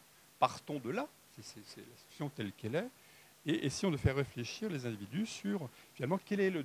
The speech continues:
degré d'insécurité optimal qu'ils acceptent, plutôt que le degré de sécurité, de, de protection optimale, euh, qu'ils acceptent. Peut-être que là, on arriverait finalement à une espèce de prise de conscience qui, euh,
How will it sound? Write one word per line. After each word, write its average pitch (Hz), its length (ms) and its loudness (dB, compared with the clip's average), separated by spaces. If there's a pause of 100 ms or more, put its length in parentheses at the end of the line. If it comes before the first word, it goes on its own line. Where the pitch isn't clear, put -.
(120)
degré 160 400 -4
d'insécurité 160 720 -6
optimal 180 580 2 (540)
qu'ils 151 240 0
acceptent, - 560 -6 (520)
plutôt 165 340 0
que - 80 2
le 160 140 6
degré 123 340 -2
de 147 80 -2
sécurité, 117 640 -4
de, 117 140 4
de 104 60 0
protection 117 480 2
optimale, 139 520 0 (440)
euh, 123 140 2
qu'ils 120 220 -2
acceptent. - 280 -10
Peut-être 180 220 4
que 165 100 8
là, 196 200 8 (240)
on 123 120 -2 (720)
arriverait 135 300 -2
finalement 143 360 -10
à - 20 -14
une 127 60 -14
espèce 143 240 -6
de 113 80 -4
prise 175 240 4
de 143 80 6
conscience 135 580 -2 (1000)
qui, 151 300 2 (100)
euh, 120 160 4